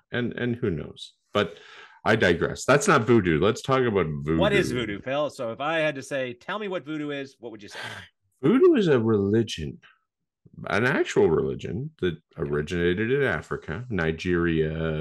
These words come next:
Speaker 1: or, um, I can't remember exactly. I think it was Nigeria. Or
Speaker 2: I hear
Speaker 1: in
Speaker 2: West Africa is what I
Speaker 1: West
Speaker 2: West
Speaker 1: Africa,
Speaker 2: Africa
Speaker 1: but it
Speaker 2: is
Speaker 1: was
Speaker 2: where
Speaker 1: in
Speaker 2: I've
Speaker 1: that, you know, that, that area. And, uh, yeah, they had a shit ton of gods.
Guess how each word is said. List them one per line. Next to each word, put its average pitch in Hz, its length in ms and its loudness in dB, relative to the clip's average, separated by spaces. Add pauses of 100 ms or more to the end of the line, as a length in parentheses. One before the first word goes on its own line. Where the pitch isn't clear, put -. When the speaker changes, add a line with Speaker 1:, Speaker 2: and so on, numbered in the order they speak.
(160)
Speaker 1:
or, 76 400 -6
um, - 320 -10 (140)
I - 60 -20
can't - 220 -16
remember 82 200 -6
exactly. - 560 -4
I - 20 -2
think 117 180 -2
it 131 40 2
was 85 180 -2
Nigeria. 73 680 -2
Or 73 160 -6
Speaker 2:
I - 80 -2
hear 185 160 0
Speaker 1:
in 160 40 -4
Speaker 2:
West 131 260 -4
Africa 113 420 -6
is 92 120 -14
what 104 120 -8
I 131 40 0
Speaker 1:
West 139 200 2
Speaker 2:
West 98 100 4 (160)
Speaker 1:
Africa, 95 100 0
Speaker 2:
Africa 95 220 0
Speaker 1:
but 98 80 2
it 101 40 4
Speaker 2:
is 101 80 4
Speaker 1:
was 101 80 6
Speaker 2:
where 110 180 2
Speaker 1:
in 104 80 0
Speaker 2:
I've 90 200 0
Speaker 1:
that, - 60 -20 (500)
you 95 140 -2
know, 78 200 -2 (160)
that, 71 180 -6 (100)
that 73 240 -6 (140)
area. 78 540 0 (180)
And, 80 440 -4 (120)
uh, 82 280 -4 (560)
yeah, 135 120 0
they 104 140 2
had 131 240 -2 (100)
a 101 320 0
shit - 300 -4
ton 98 180 -2
of 92 120 -8
gods. - 680 -10